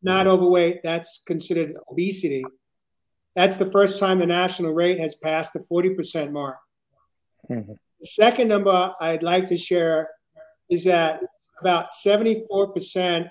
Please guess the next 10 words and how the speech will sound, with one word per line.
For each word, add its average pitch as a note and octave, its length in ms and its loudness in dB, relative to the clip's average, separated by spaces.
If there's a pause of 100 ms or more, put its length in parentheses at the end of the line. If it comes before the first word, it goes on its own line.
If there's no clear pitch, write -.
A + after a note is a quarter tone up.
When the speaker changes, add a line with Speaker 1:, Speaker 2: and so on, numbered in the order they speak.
Speaker 1:
of D#3+ 100 -10
the E3 60 -8
United F3 420 0
States F3 340 -2
population, E3 880 -4 (680)
uh, D#3+ 140 -8
of E3+ 100 -6
adults E3+ 720 0 (200)
are F3+ 240 2
overweight, D#3+ 640 0